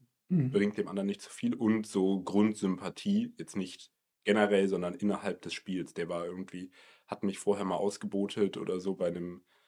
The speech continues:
Speaker 2: bei einem Zug.
Speaker 1: Ja, so ein
Speaker 2: Deswegen
Speaker 1: bisschen gutes Karma auch für den nächsten Zug machen.
Speaker 2: Ja,
Speaker 1: Ich
Speaker 2: ja.
Speaker 1: schenk dir mal was quasi.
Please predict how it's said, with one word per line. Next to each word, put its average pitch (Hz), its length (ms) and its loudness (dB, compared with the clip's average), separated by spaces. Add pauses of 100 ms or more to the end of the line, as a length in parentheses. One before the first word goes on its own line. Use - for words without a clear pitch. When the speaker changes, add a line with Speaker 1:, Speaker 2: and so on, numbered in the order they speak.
(180)
Speaker 2:
bei 87 80 -10
einem 87 400 -8 (180)
Zug. 110 440 -4 (480)
Speaker 1:
Ja, 160 140 2
so 170 80 2
ein 160 40 6
Speaker 2:
Deswegen 151 60 2
Speaker 1:
bisschen 180 260 4
gutes 156 360 0
Karma 156 420 6
auch 151 160 4
für - 120 -6
den 139 140 2
nächsten 160 340 4
Zug - 280 0
machen. 160 260 4
Speaker 2:
Ja, 156 80 2
Speaker 1:
Ich 135 60 -2
Speaker 2:
ja. - 60 2
Speaker 1:
schenk 156 200 2
dir 165 140 4
mal 160 260 4
was 160 320 4
quasi. 156 600 2